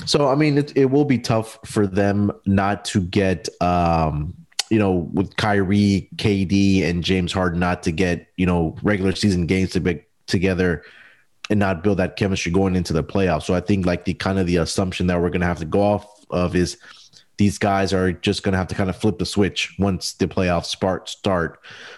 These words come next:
So let's say they end up as a one or, or, you know, they end up as a two seed.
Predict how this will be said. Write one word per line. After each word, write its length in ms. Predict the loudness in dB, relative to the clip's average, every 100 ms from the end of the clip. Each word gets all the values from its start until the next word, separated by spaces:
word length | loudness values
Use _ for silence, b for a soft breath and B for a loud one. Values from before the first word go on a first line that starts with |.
| B
So 80 | 2
let's 140 | 2
say 180 | 2 2
they 200 | 4 2
end 260 | 2 2 2
up 180 | 0 0
as 260 | 0 2
a 80 | 0
one 560 | 0 0 0 0 -2 -2 0
or, 240 | 0 0 0
or, 120 | 2
you 120 | 2
know, 40 |
they 140 | 4 4
end 120 | 2
up 100 | 2
as 160 | 0 -2
a 40 |
two 260 | 0 0 0
seed. 520 | 0 2 4 2